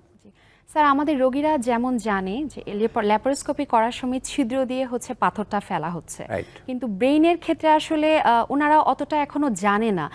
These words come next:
Speaker 1: তো সেক্ষেত্রে আসলে আপনারা এ-, কেমন সাড়া পাচ্ছেন এইসব রোগীদের ক্ষেত্রে? ওনারা কতটা নিচ্ছে এই জিনিসটাকে?
Speaker 2: Definitely, এটা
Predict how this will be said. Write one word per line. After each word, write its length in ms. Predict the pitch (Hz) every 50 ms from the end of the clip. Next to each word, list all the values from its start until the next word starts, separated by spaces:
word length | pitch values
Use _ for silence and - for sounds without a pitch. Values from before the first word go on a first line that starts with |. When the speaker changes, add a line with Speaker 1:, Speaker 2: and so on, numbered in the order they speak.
| - - - -
Speaker 1:
তো 60 | -
সেক্ষেত্রে 640 | 262 - - - 311 320 311 - - 359 349 - 330 339
আসলে 300 | 330 320 - - 320 311
আপনারা 320 | 294 - 294 285 285 294
এ-, 160 | 285 285 277 - -
কেমন 380 | - 294 277 285 311 320 320
সাড়া 360 | 302 - - - 269 254 247 214
পাচ্ছেন 440 | - 180 175 - - - 208 185 180 -
এইসব 360 | - 220 220 208 - 247 226 190
রোগীদের 380 | 190 196 175 180 180 170 180 175
ক্ষেত্রে? 360 | - - 185 165 - - 156 - - - - - -
ওনারা 260 | 226 233 233 240 262 262
কতটা 340 | - 262 262 - 269 - 294
নিচ্ছে 460 | 262 233 240 262 247 - - - 277
এই 220 | 214 190 170 147 143
জিনিসটাকে? 600 | 165 180 170 180 185 - - 190 160 - 95 101 - - - - - _ _ _ -
Speaker 2:
Definitely, 580 | 185 180 196 202 - - 214 151 123 - - 143
এটা 400 | 139 139 117 147 156 - 262